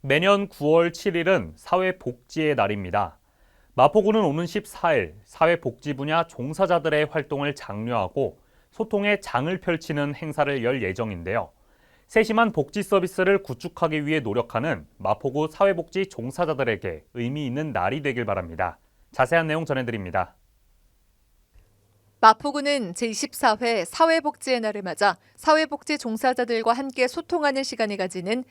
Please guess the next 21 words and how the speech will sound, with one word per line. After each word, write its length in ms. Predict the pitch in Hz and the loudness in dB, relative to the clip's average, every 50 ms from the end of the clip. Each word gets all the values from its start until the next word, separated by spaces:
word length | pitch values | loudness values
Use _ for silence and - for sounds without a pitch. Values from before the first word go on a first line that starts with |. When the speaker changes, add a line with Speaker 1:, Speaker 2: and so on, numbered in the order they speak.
| _ _ | _ _
Speaker 2:
사회복지 680 | - - - 320 320 320 320 311 302 - - - 285 - | -4 2 2 4 4 4 0 0 -4 -8 -6 -8 -8 -6
대회를 440 | - 214 190 202 233 226 208 208 | -4 -4 -2 0 0 0 0 -2
개최합니다. 720 | 208 202 196 - - 247 220 208 185 175 156 151 147 139 - _ _ _ _ _ _ _ _ _ _ _ _ _ | -4 -6 -8 -6 -4 -6 -4 -6 -8 -10 -10 -10 -12 -12 -14 _ _ _ _ _ _ _ _ _ _ _ _ _
사회복지의 760 | - - - 311 285 285 311 302 269 247 - - - 269 262 240 | -6 2 4 4 6 6 2 0 -2 -6 -6 -4 0 0 2 2
날은 380 | 240 226 233 262 254 214 208 | 2 0 0 0 -2 -2 -2
매년 500 | 180 202 196 214 247 247 240 240 233 208 - | -2 -2 0 2 2 2 2 0 -4 -10 -12
구월 440 | - - - 226 233 233 233 240 240 | -14 -8 0 2 2 2 2 0 -2
칠일 460 | - - 254 220 208 175 170 185 220 _ _ | -6 -8 -6 -4 -4 -4 -4 -6 -10 _ _
사회복지 640 | - - - 311 302 294 294 254 285 285 - - 277 269 | -12 -2 0 2 2 2 2 0 -2 -6 -6 -10 -10 -10
분야 360 | - - 226 220 233 233 226 | -6 -4 0 0 2 0 0
종사자의 760 | - - 208 202 214 - 233 214 220 - 208 196 190 208 254 | -2 -6 -6 -6 -2 0 0 0 2 0 -2 -2 -2 -2 -4
활동을 540 | - 294 285 269 - 277 269 247 247 262 | -4 -4 -6 -4 -4 -6 -4 -2 -2 -4
장려하고 800 | 254 - - 190 185 202 208 208 202 196 175 - - 165 156 - _ - - - _ - | -4 -6 -8 -8 -6 -4 -4 -4 -6 -6 -10 -10 -10 -14 -14 -14 _ -20 -20 -20 _ -10
사회복지에 680 | - - 302 277 285 285 247 254 - - - 262 247 247 | -2 2 2 2 2 2 -2 -6 -10 -4 0 0 0 2
대한 220 | 240 233 233 220 | 2 0 0 0
이해도를 520 | 190 190 202 233 262 226 240 226 240 233 | -2 -6 -2 -2 -2 -2 -2 -6 -6 -6
높이기 480 | 185 196 208 - - 262 220 - 226 202 | -8 -10 -10 -8 -8 -8 -6 -6 -8 -8
위해 240 | 202 185 214 196 196 | -8 -6 -6 -6 -6
지정된 680 | - - 208 - 202 190 175 165 - 190 196 226 226 - | -6 -8 -4 -4 -4 -4 -4 -4 -4 -4 -4 -6 -8 -8
법정 480 | - - 190 - _ - 233 226 214 208 | -2 -4 -4 -2 _ -2 -2 -2 -2 -4
기념일입니다. 880 | - - 220 220 233 233 220 208 196 196 165 151 151 - 151 151 - | -6 -4 -2 0 0 0 -2 -4 -8 -10 -12 -14 -12 -12 -12 -12 -12